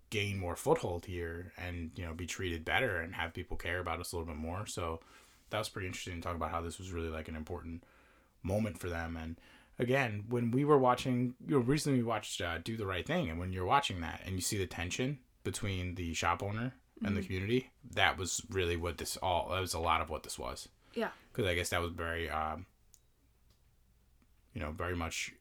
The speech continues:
Speaker 1: happening in that region at that time. People were very angry at the, the Korean, you know, the African American community is very angry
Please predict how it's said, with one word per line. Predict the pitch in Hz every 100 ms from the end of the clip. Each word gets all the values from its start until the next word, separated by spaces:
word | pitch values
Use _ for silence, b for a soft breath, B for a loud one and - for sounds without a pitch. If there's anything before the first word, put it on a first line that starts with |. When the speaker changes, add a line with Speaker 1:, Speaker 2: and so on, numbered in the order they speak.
| -
Speaker 1:
happening | - - 107 107 90 82 82 -
in | 110 92
that | 87 78
region | 90 87
at | 80 78
that | 78
time. | - 85 82 - b b b b b b b -
People | 120 107
were |
very | 82 90 92 82
angry | 90 85 80
at | 80
the, | 78 - -
the | 90 85 -
Korean, | - 90 90 82 85 -
you | 85
know, |
the | 82 82 - -
African | 101 - 98
American | 90 90
community | 87 92 85
is | 80
very | 92 87 87 85
angry | 87 82 82 82